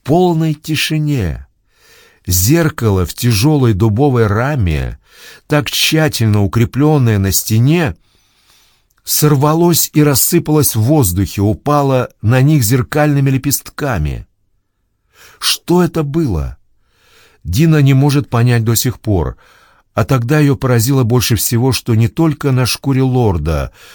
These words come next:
но и на её лице и голых руках не осталось ни царапины. И когда она эти горы блеска выметала отовсюду, когда собирала просто в ладони, тоже ни разу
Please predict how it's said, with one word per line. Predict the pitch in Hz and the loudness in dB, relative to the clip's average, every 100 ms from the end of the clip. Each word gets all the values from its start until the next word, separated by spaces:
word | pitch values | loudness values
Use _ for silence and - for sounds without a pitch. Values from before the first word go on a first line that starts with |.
| - _ | -20 _
но | - 131 | 0 4
и | 139 | 4
на | 131 | 4
её | 131 120 135 | 4 2 2
лице | 123 123 - 143 131 | 2 0 -2 0 0
и | 101 | 0
голых | 87 120 107 - | 0 0 0 0
руках | 104 95 120 135 120 - _ - - _ _ _ - | -2 -2 -4 -4 -6 -10 _ -20 -20 _ _ _ -2
не | 104 | 2
осталось | 123 - 147 143 127 - | 2 0 0 2 0 0
ни | 131 | 0
царапины. | - 127 123 92 - 73 71 64 62 _ _ _ _ _ _ _ _ _ _ _ _ _ - | 0 -4 -2 -4 -4 -4 -4 -6 -10 _ _ _ _ _ _ _ _ _ _ _ _ _ -2
И | 143 | -2
когда | - 139 117 143 143 120 - | 2 0 0 0 0 -2 -2
она | 110 123 127 | 0 2 4
эти | 123 - 120 | 2 0 -2
горы | 92 123 127 117 | 0 2 2 2
блеска | 85 90 113 123 90 - - 82 78 - - | 0 0 2 2 0 -2 -4 -2 -2 -6 -6
выметала | 87 110 113 - 156 127 | 0 2 0 -2 -2 -2
отовсюду, | 92 87 95 - - 98 87 78 - _ _ _ _ | -2 -2 -4 -4 -4 -2 0 -2 -4 _ _ _ _
когда | - 113 151 | -4 -2 0
собирала | - 143 147 139 | 0 2 2 2
просто | 131 143 139 - | 0 0 0 0
в | 120 | 2
ладони, | 127 123 156 131 | 2 2 2 2
тоже | 120 151 139 135 | 2 0 2 2
ни | |
разу | 123 123 123 113 113 | 2 2 0 0 -2